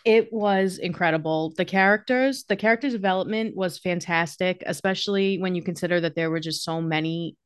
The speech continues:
characters in the book, but every single one of them felt like a real person. The storytelling was phenomenal.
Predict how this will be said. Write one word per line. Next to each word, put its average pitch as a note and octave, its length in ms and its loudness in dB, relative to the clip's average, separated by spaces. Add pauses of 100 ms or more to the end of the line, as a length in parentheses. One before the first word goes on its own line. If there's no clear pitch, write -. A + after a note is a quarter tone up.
characters F3 500 -2
in E3+ 80 -2
the E3 60 -2
book, D3 460 -4
but D3+ 180 0 (400)
every F#3+ 260 2
single F3+ 300 -4
one E3 180 -2
of D#3+ 120 -8
them F3 160 -2
felt D#3+ 240 -2
like D#3 160 -6
a D3+ 60 -4
real D3+ 200 -6
person. D#3 640 -6 (460)
The E3 120 0
storytelling F#3+ 1080 -2
was E3 540 -2
phenomenal. E3+ 720 -4